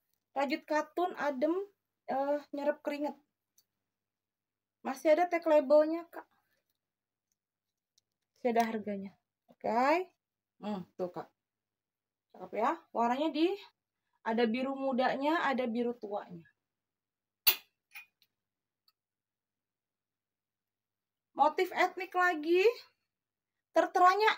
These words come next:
M. Di sini terteranya M, Kak. Kita ukur L D dulu ya.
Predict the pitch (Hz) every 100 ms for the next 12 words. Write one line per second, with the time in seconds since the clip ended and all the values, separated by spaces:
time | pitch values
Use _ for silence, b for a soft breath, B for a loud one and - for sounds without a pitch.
0 | 339 403 254 175 _ _ _ _ _ _
1 | _ _ _ _ _ _ _ 226 294 349
2 | 359 415 381 370 330 330 339 370 - 294
3 | 349 - 247 - _ _ _ _ _ _
4 | _ _ _ _ _ _ _ _ _ _
5 | _ - 262 311 330 - 339 311 320 311
6 | 294 285 277 294